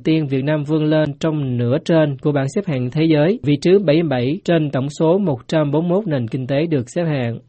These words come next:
Cũng trong bảng xếp hạng năm nay, Singapore đã vượt Mỹ, trở thành nền kinh tế có năng lực cạnh tranh tốt nhất thế giới, giành điểm số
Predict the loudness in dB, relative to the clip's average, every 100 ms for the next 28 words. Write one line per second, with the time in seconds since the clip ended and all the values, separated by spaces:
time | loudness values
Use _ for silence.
0 | _ 4 4 6 4 4 4 2 2 0
1 | 2 0 -2 -2 0 2 0 -4 -2 2
2 | 4 6 4 4 4 2 0 2 2 2
3 | 0 2 2 4 2 0 -2 -2 -2 -4
4 | -2 0 2 0 2 2 2 2 2 2
5 | 0 -4 -2 -2 -4 0 0 0 -2 0
6 | 2 4 4 4 2 0 0 2 0 0
7 | 0